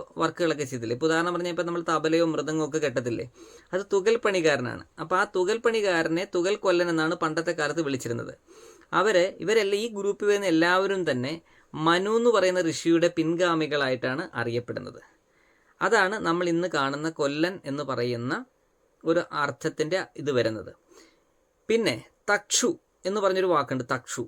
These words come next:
തക്ഷു എന്ന് പറഞ്ഞു കഴിഞ്ഞാൽ മരം എന്ന അർത്ഥം അല്ലെങ്കിൽ വൃക്ഷം എന്നർത്ഥം. അപ്പോൾ തക്ഷുവിൽ പണി ചെയ്യുന്നവനാണ് തച്ചൻ. ക്ലിയർ ആയിട്ട് പിടികിട്ടിയോ?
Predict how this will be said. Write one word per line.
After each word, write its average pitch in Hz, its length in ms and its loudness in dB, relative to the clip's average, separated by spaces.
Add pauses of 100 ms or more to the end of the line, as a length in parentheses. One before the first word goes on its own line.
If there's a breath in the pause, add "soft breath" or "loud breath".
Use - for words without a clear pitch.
(120)
തക്ഷു 160 360 -4
എന്ന് 233 160 6
പറഞ്ഞു 190 220 2
കഴിഞ്ഞാൽ 170 340 2
മരം 165 360 2
എന്ന 156 180 -2 (220)
അർത്ഥം 131 340 -6
അല്ലെങ്കിൽ 165 300 -2
വൃക്ഷം 180 360 -2
എന്നർത്ഥം. 151 360 -2 (500 soft breath)
അപ്പോൾ 233 280 4
തക്ഷുവിൽ 247 600 0
പണി 214 320 4
ചെയ്യുന്നവനാണ് 190 720 2
തച്ചൻ. 123 380 -8 (1400 soft breath)
ക്ലിയർ 151 180 2
ആയിട്ട് 143 140 0
പിടികിട്ടിയോ? 127 380 -2